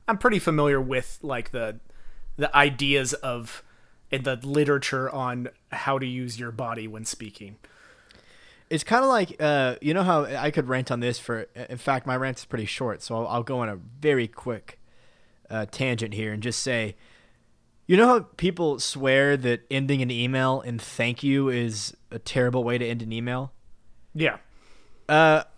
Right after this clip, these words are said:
Speaker 2: I don't end my emails with "thank you" because I think there are better ways, but the assumption that someone's going to get that email and say,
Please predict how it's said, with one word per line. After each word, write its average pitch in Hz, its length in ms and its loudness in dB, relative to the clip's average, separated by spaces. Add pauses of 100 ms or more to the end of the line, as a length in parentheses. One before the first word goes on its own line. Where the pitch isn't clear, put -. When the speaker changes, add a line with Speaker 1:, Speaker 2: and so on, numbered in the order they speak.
(400)
Speaker 2:
I 170 160 8
don't 147 360 6
end 151 180 2
my 139 140 4
emails 135 340 2
with 117 120 0
"thank 156 280 0
you" 139 80 2
because 123 280 0
I 117 100 2
think 135 200 -2
there 120 160 2
are 110 140 0
better 135 320 2
ways, 113 500 -4
but 135 380 0
the 139 180 2
assumption 165 480 2
that 131 160 -4
someone's 139 340 0
going 135 220 2
to 123 80 0
get 131 240 -2
that 127 200 2
email 123 340 0
and 113 120 -6
say, 110 220 -4